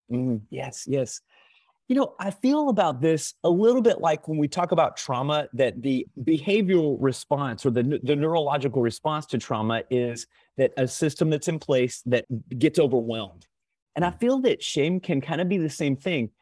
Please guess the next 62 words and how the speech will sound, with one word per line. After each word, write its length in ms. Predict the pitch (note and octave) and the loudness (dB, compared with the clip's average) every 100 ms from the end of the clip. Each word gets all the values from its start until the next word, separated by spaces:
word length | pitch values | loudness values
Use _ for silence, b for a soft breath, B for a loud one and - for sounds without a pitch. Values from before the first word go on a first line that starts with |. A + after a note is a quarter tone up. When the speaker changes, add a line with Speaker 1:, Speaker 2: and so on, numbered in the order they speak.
| - | -4
Speaker 1:
The 140 | D#3 G3+ | 4 6
other 120 | F#3 | 6
day, 260 | D3+ D#3+ D#3+ | 6 6 6
I 40 | |
was 160 | C#3+ - | 4 0
talking 240 | D3+ D#3 | 0 0
to 140 | - | 0
a 60 | C3+ | 0
couple 260 | D#3 C#3+ B2+ | 2 2 0
of 80 | |
friends 260 | - G3 E3 | 0 -2 0
and 100 | D#3 | 0
I 120 | C3+ | -2
said, 340 | C3+ D3 B2 B2 | 0 4 4 2
"Hey, 220 | - F#3+ F3 | -2 0 2
like, 200 | C#3+ D#3+ | 2 2
I'm 80 | |
gonna 140 | E3 D3+ | 0 0
be 80 | D#3 | -2
on 100 | C3+ | -4
a 40 | |
podcast. 500 | F3 F3+ F3 C#3+ - | -2 0 2 2 2
What 80 | F3 | 2
do 80 | D#3+ | 4
you 160 | F#3 | 2
all 120 | C#3 | 2
think 260 | - C#3 - | 0 -2 -4
shame 340 | - C#3 C#3 | 0 4 4
is 220 | B2 G#2 A#2 | 4 4 0
if 120 | - | 0
I 80 | B2 | 0
just 220 | C3 - | 0 -2
bounce 260 | B2 A#2+ | -6 -4
it 100 | A#2 | 0
out 180 | A#2 A#2 | 0 0
to 120 | - | 0
you 80 | A2+ | 2
guys, 280 | A2 G2 - | 2 0 0
just 240 | B2 - | -2 -2
some 100 | A#2 | -4
friends?" 380 | G2 B2 A2+ - _ b b - | -4 -4 -4 -6 _ b b 0
And 160 | D3+ | 2
one 220 | E3+ A3+ | 2 2
guy 260 | G3 D3+ C3+ | 4 4 2
said, 320 | - B2+ A#2+ B2 | 2 2 2 2
"You 60 | |
know, 60 | D3+ | 0
there's 200 | E3 E3 | 0 0
not 160 | G#3 G#3 | 0 2
enough 180 | D#3+ | 0
healthy 300 | - C3 C3+ | 0 -2 -2
shame 320 | A#2 B2 A#2 A2 | -2 0 0 0
these 180 | G2 | 0
days," 380 | - G2+ F2 - _ - | 0 -2 -2 -8 _ -6
which 220 | A2 - - | -6 -4 -6
I 60 | |
was 80 | G2+ | -4
like, 140 | G2+ - | -4 -2
"What?" 340 | A2+ D#3 - | -2 0 0
You 100 | D3 | 0
know, 100 | C#3 - B B | 0 -2 B B
but 160 | G3 | 0